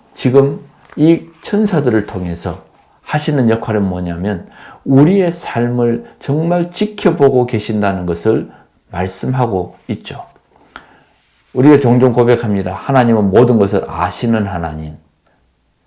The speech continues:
하나님께서는 우리가 하는 모든 것들을 다 알고 계시고 모르는 것이 하나도 없다라고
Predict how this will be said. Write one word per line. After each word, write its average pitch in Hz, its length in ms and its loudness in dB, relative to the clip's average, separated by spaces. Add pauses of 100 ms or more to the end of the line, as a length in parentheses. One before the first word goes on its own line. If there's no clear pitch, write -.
(420)
하나님께서는 123 840 0 (240)
우리가 147 460 2
하는 143 480 -2
모든 226 520 2
것들을 101 640 0
다 - 100 -16 (320)
알고 117 360 2
계시고 87 580 -4 (220)
모르는 170 540 4
것이 139 420 0
하나도 160 640 -4
없다라고 98 840 -2